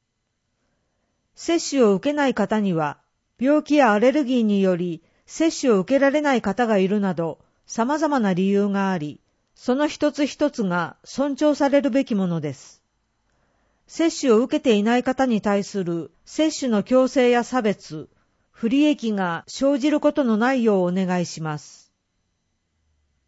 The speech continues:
グラフ。茨城県、新型コロナウイルス感染症、性別、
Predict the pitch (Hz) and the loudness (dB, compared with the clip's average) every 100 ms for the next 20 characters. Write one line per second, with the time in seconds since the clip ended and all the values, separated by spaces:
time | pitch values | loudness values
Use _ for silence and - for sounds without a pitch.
0 | _ _ _ - 262 320 302 - 190 156 | _ _ _ -2 2 6 4 2 -2 -2
1 | - _ _ _ _ _ _ _ _ _ | -8 _ _ _ _ _ _ _ _ _
2 | _ 220 269 294 311 - - 226 180 147 | _ 0 2 4 2 -2 0 0 0 -6
3 | - _ _ _ - - 277 294 294 294 | -14 _ _ _ -18 -6 -4 0 0 0
4 | 285 240 277 285 294 294 254 - - 220 | 0 0 2 2 2 0 -2 -4 -2 -2
5 | 226 - 226 208 226 202 196 190 - _ | 0 0 -2 -2 0 2 2 -2 -8 _
6 | _ _ - - 269 254 262 262 240 247 | _ _ -6 2 2 4 0 -2 -6 -6
7 | - | -6